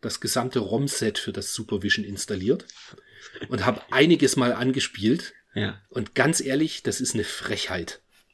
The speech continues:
Speaker 1: Wirklich.
Speaker 2: Ja.
Speaker 1: Also, dieser Pieps-Sound,
Speaker 2: Mhm.
Speaker 1: super Soundsystem machen sie als Werbung.
Speaker 2: High-Quality-Stereo-Sound.
Speaker 1: Mhm. Unglaublich. Also, das ist wirklich krass.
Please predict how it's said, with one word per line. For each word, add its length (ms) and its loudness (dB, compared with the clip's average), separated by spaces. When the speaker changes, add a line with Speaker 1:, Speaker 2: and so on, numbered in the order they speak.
Speaker 1:
Wirklich. 540 -2
Speaker 2:
Ja. 320 0
Speaker 1:
Also, 400 4
dieser 260 4
Pieps-Sound, 1200 2
Speaker 2:
Mhm. 140 -2
Speaker 1:
super 360 6
Soundsystem 760 4
machen 200 0
sie 120 2
als 200 -2
Werbung. 360 0
Speaker 2:
High-Quality-Stereo-Sound. 1700 4
Speaker 1:
Mhm. 400 -2
Unglaublich. 840 4
Also, 120 0
das 160 6
ist 240 -2
wirklich 380 4
krass. 400 -4